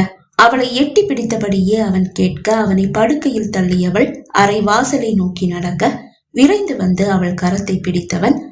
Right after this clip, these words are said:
அவள் எதிர்ப்புகளை முறியடித்து அவளை கட்டி அணைத்துக் கொண்டான்.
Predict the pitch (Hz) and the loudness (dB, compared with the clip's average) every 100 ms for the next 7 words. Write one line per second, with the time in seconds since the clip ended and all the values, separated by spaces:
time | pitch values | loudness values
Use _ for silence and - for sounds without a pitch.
0 | - _ 190 196 185 214 277 - 240 196 | -20 _ 2 2 2 2 0 0 -2 0
1 | 190 185 180 180 175 180 180 202 202 202 | 2 0 0 -2 0 -2 -4 0 0 2
2 | 202 226 226 285 214 190 180 180 - 175 | 0 -2 0 0 2 -2 -2 -4 -6 -4
3 | 175 180 | 0 2